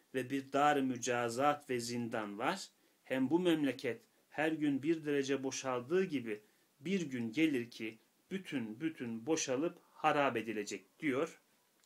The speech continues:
Mevzu buradan başlıyor. Birinci sureti okumuştuk. İkinci surette şimdi okuduk. Ee, ince tefekkürüne başlayalım. Bu gidişata, icraata bak.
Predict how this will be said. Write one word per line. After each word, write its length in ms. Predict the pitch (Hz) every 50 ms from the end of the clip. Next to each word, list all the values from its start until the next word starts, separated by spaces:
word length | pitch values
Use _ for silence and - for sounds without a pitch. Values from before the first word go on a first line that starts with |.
| _ _ _ _ _ _ _ _ -
Mevzu 500 | 123 139 143 143 127 110 113 117 117 113
buradan 380 | 131 131 120 117 104 101 104
başlıyor. 460 | 127 147 - - - 110 104 104 110 - _ _ _ _ _ _ -
Birinci 280 | 147 143 135 123 117 117
sureti 380 | - - 123 113 107 - -
okumuştuk. 640 | - 139 139 - 139 123 123 - - - 165 165 - _ _ _ _ _ _ - -
İkinci 280 | 139 - 175 165 147
surette 400 | - - 147 143 135 - - 113
şimdi 360 | 113 - - 143 135 120 104 - -
okuduk. 480 | 147 147 - 156 135 170 180 - - _ _ _ _ _ _ _ - _ _ _ _ _ _ -
Ee, 340 | - - 95 107 - - -
ince 400 | - - 196 196 175 165 147 -
tefekkürüne 760 | - 156 - 156 143 - - 123 117 117 123 143 147 147 - _ _ -
başlayalım. 520 | 127 117 - - - 107 101 90 87 - _ _ _ _ _ _ _ _ _ _ _ _ _ _ _ _ _ _ _ _ _ _ _ _ _ _ _ _ _ _ _ _ _ _ _ _ _ _ _
Bu 240 | 131 117 135 202 208
gidişata, 960 | 208 220 170 170 170 - - 170 151 151 147 147 - 180 196 226 247 - _ -
icraata 640 | - 165 156 143 160 170 165 160 160 - 180 147 110
bak. 320 | 110 98 - - - -